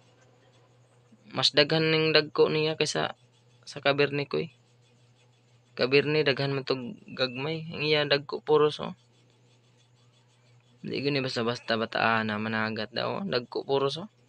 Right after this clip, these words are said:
Nagsarigagmay. Na, yang gamit nga saranggat, guys. Balik ko nung,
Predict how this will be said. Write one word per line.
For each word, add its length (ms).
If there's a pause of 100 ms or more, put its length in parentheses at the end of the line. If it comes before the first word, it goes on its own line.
(1300)
Nagsarigagmay. 880 (3750)
Na, 240
yang 160
gamit 320
nga 80
saranggat, 480
guys. 400 (1400)
Balik 300
ko 20
nung, 240